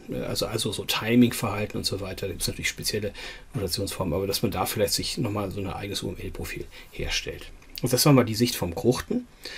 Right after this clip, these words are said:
Als zweites Beispiel möchte ich Ihnen die Sicht von Herrn Siedersleben zeigen. Die stammt von der S und M A G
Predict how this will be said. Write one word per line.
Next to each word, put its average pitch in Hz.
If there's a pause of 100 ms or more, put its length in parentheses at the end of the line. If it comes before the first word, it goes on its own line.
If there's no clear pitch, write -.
(500)
Als -
zweites 135
Beispiel 147
möchte 123
ich -
Ihnen 117
die 104
Sicht 110
von 98
Herrn 90
Siedersleben 156
zeigen. 135
Die -
stammt -
von -
der -
S -
und 95
M 117
A 127
G 120